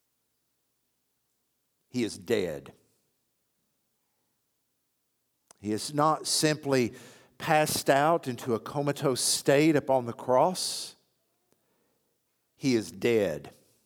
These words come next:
The soldiers who crucified him that Friday were professionals at dealing out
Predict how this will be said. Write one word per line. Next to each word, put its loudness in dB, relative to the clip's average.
The -6
soldiers 2
who -6
crucified 2
him 0
that 2
Friday 2
were -6
professionals -2
at -4
dealing 4
out 0